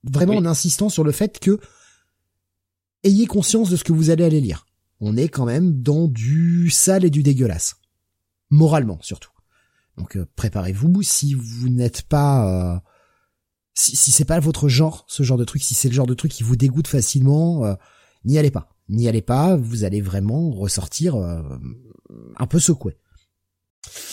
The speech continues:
Speaker 1: Bibi qui nous dit, « Sam recommande également, j'imagine. » Ben non, justement, on a posé la question à Sam et, euh, c'était un titre qui ne l'intéressait pas, au final.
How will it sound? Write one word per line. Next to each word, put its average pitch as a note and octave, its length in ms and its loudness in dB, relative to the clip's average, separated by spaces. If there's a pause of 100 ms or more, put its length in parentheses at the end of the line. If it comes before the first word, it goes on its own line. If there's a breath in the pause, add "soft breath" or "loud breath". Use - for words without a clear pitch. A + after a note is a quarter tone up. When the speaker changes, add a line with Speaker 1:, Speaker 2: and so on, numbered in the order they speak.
(180 loud breath)
Speaker 1:
Bibi E3+ 260 2
qui G3 80 0
nous E3 60 6
dit, « E3+ 120 0
Sam F3+ 220 2
recommande E3 420 2
également, E3 440 4
j'imagine. » C#3 640 4 (280 loud breath)
Ben G3+ 80 4
non, F#3+ 160 0
justement, C#3+ 340 0
on G#3 80 2
a C#3+ 80 4
posé E3 220 0
la F#3 60 2
question D#3 340 0
à A#2 80 0
Sam A2 340 0
et, B2 180 0
euh, G#2 120 0
c'était G#2 300 -2
un A#2+ 80 0
titre - 180 -6
qui - 120 -4
ne A#2+ 80 2
l'intéressait C3+ 440 0
pas, E2 160 -6
au D#2 80 -12
final. - 360 -14